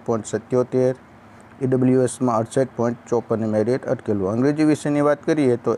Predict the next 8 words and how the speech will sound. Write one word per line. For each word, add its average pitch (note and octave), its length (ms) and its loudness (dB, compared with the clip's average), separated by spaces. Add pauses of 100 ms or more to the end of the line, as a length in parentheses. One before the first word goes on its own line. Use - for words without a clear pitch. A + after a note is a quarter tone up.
(140)
એસટીમાં B2 560 0
અડસઠ A#2+ 420 -2 (100)
પોઇન્ટ A2+ 260 -2
એકત્રીસ, B2 680 -2 (760)
એસીબીસીમાં B2 640 0
બોતેર A#2+ 360 0
પોઇન્ટ A2 320 -2
છવ્વીસ, A#2+ 680 2